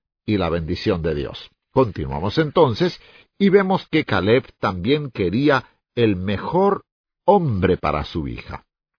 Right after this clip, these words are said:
No buscó uno que tuviera muchos bienes o fuera un príncipe de, en Israel. Buscó a aquel que tenía puesta la fe en Dios y que con esta fe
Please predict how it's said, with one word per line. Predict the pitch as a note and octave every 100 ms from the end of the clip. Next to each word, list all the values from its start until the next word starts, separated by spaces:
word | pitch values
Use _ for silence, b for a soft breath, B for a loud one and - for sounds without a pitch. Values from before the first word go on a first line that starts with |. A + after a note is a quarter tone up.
| _ _ _ _ _ _ _ -
No | G3 A3+
buscó | F3+ - G#2
uno | G2 A2+ G#2+
que | F#2+
tuviera | - E2+ G#2 F2
muchos | F#2 A2+ - F#2
bienes | C#2+ F2+ G#2+ D#3 - b b -
o | C3
fuera | - B2 G2
un | F#2 D2
príncipe | C3 D3 G#2+ G2 E2+
de, | E2 C#2 -
en | F#2 F2+
Israel. | D2 C#2+ C3 D#3+ - b b b b
Buscó | C3 C#3+ - G3 G#3+
a | F3
aquel | A2+ - E3+ F#3+ F#3 - b _
que | - A2+
tenía | - F#2+ A#2 C#3+ B2+
puesta | - B2 C#3 - A#2+ F#2+
la | E2+
fe | - C#3 D#3+ E3+ _ _ _
en | G2 D#2 C#2
Dios | E2+ F#2+ E2 - - - _ _ _ _ _ D3+
y | D3+
que | D3
con | - G#2+
esta | D3+ F3 - E3+
fe | - A#2+ G#2+ A2